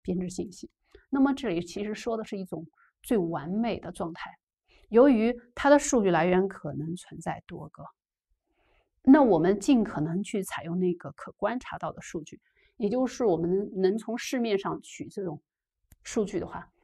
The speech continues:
相对来说会更靠谱一点，而不是从一些什么其他的一些途径或者自己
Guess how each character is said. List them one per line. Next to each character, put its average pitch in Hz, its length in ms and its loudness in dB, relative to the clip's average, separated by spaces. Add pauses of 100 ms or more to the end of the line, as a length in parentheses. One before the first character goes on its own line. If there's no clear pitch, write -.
相 226 220 -6
对 220 80 -2
来 175 100 -4
说 208 160 -12
会 185 140 -10
更 180 180 -4
靠 - 240 -12
谱 - 180 -20
一 - 40 -20
点， 175 180 -20 (240)
而 220 160 0
不 220 180 0
是 202 360 -2 (240)
从 196 420 8
一 220 100 2
些 202 280 2
什 165 100 -2
么 160 240 -2
其 - 240 -8
他 214 180 -6
的 196 60 -4
一 170 40 -6
些 170 160 -6
途 - 200 -14
径 - 240 -10 (200)
或 247 120 2
者 254 100 4
自 262 320 2
己 147 460 -6